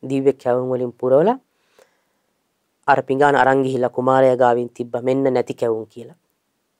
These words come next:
සේවකයා. ඒ කැවුම් පිඟාන අරිනකොටම ඒ නගරේ පුරාම මේ සුවඳ විහිදුණා කියනවා. ඒ කැවුම් කෑවට පස්සේ ඉතා මිහිරි රසක් දැවුණා කියනවා. රසනහර හත් දහම පිනා ගියා කියනවා.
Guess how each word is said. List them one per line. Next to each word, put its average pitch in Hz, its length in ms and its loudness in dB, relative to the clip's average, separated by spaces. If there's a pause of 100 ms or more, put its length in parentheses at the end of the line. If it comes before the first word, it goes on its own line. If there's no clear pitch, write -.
(140)
සේවකයා. 120 520 -6 (1000)
ඒ 151 160 4
කැවුම් 143 340 2
පිඟාන 135 380 0
අරිනකොටම 127 520 -2 (300)
ඒ 139 100 -4
නගරේ 123 400 -2
පුරාම 131 420 -2
මේ 131 120 -2
සුවඳ 123 300 -8
විහිදුණා 117 380 -8
කියනවා. 131 320 -20 (560)
ඒ 139 120 4
කැවුම් 131 360 0
කෑවට 127 400 0
පස්සේ 143 420 -2 (880)
ඉතා 156 280 2
මිහිරි 139 280 -2
රසක් 143 300 0
දැවුණා 120 340 -2
කියනවා. 123 340 -18
රසනහර 123 480 -4
හත් 120 220 -4
දහම 135 300 -2
පිනා 120 280 -8
ගියා 113 220 -14
කියනවා. - 280 -20